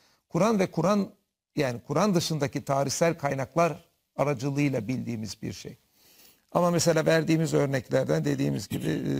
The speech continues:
yani peygamberin mesela savaştığı, savaşta, e, kendisini, e,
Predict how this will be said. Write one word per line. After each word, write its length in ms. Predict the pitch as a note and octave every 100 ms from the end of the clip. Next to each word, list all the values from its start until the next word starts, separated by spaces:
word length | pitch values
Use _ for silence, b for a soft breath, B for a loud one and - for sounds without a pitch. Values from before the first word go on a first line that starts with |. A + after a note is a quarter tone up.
| C3+ G2 - - A3+ _ _ _ _ _ _ _ _ _ -
yani 160 | D3 A#2
peygamberin 560 | C#3+ C#3 C3 C3+ D3
mesela 400 | D3+ B2+ C3+ B2+
savaştığı, 640 | A#2+ C3+ B2 A#2+ A2 - A#2
savaşta, 460 | - B2+ A#2+ - B2+
e, 120 | - - - - -
kendisini, 640 | B2+ B2 A2 - B2+ B2 - _ _ _ _ _ _ _
e, 60 | -